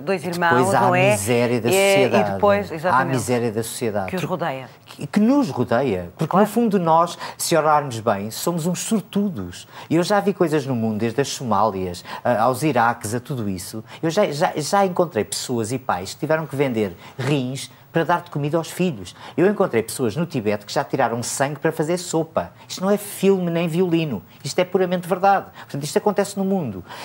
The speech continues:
Speaker 2: E esta imagem, ao trazer hoje em dia esta imagem, mais uma vez quero, hum, sublinhar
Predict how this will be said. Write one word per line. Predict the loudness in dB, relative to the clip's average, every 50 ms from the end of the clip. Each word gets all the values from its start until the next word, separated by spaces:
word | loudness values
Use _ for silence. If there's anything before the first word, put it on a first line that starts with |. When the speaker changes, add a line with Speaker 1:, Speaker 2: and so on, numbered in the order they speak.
| -12 -2
Speaker 2:
E | 0 0
esta | 0 2 0 0
imagem, | 2 4 4 2 2 2 2 2
ao | 2
trazer | 2 2 0 0 2 2 2 2
hoje | 2 2 0
em | 0
dia | 0 0 0 0
esta | 0 -2 -2
imagem, | 0 0 -2 -2 -2 0 0
mais | 0 0 0
uma | -2 -4 -2
vez | -2 -2 -4 -4
quero, | -2 -2 -2 -2 -2 -4
hum, | -4 -4 -4 -4 -6 -6 -8 -8 -6 -6 -6 -6
sublinhar | -6 -6 -6 -4 -2 -2 0 0 0 0